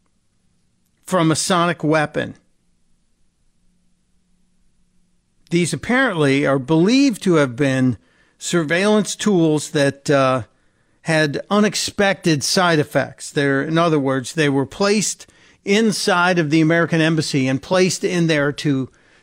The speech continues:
to monitor the Americans and what we were up to, but they were emitting something that caused severe, severe physical trauma. And see, we really don't know what the hell's going on. We buddied up to Cuba without really knowing what the hell's going on in Cuba.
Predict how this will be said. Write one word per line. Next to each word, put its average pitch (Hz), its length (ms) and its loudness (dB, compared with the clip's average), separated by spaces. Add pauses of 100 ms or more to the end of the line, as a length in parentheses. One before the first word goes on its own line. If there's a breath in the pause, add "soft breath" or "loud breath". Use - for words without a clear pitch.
to 165 160 2
monitor 165 680 0
the 139 160 2
Americans 151 640 2
and 139 100 2
what 151 200 2
we 143 120 2
were 139 140 2
up 170 200 -2
to, 123 260 -2 (440)
but 156 140 0
they 190 160 2
were 165 180 2
emitting 156 920 0 (160)
something 151 760 -2
that 147 180 -4
caused 160 520 0
severe, 202 1000 -2 (400)
severe 254 520 0
physical 214 520 0
trauma. 208 520 0 (1900)
And 180 140 -2
see, 220 140 0
we 240 240 2
really 226 280 4
don't 175 280 0
know 190 160 2
what 156 180 0
the - 80 -6
hell's 156 240 0
going 151 300 2
on. 202 260 0
We 208 180 0
buddied 233 600 0
up 247 240 0
to 226 100 -2
Cuba 185 480 0
without 170 400 0
really 175 320 2
knowing 165 400 2
what 147 160 0
the 165 80 -4
hell's 139 300 -2
going 131 280 2
on 127 160 0
in 120 100 -4
Cuba. 113 440 -8